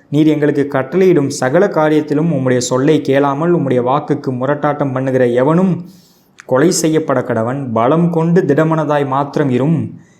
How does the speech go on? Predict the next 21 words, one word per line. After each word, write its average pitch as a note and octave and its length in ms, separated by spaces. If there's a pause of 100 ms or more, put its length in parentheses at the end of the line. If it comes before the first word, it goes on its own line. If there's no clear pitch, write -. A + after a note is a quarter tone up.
(140)
என்றார்கள்." G#2+ 680
இப்ப A2+ 340
ஜனங்கள் D3 500
யோசுவா C#3+ 320
பார்த்து B2+ 280
சொல்றாங்க, A2+ 280
"நீங்க A#2+ 200 (100)
சொல்றதெல்லாம் D#3+ 440
கேட்போம், C3 320 (180)
நீங்க A#2+ 180
என்ன D3 260
சொல்றீங்களோ F3 340
அதன்படி D3 380
நாங்க C#3+ 500 (180)
செய்வோம். B2+ 540
மோசேக்கு F3 540
கீழ்ப்படிந்தது F3 580
போல E3+ 220 (300)
உமக்கும் E3+ 360
கீழ்ப்படிவோம், C3 640 (100)
உம்முடைய B2+ 500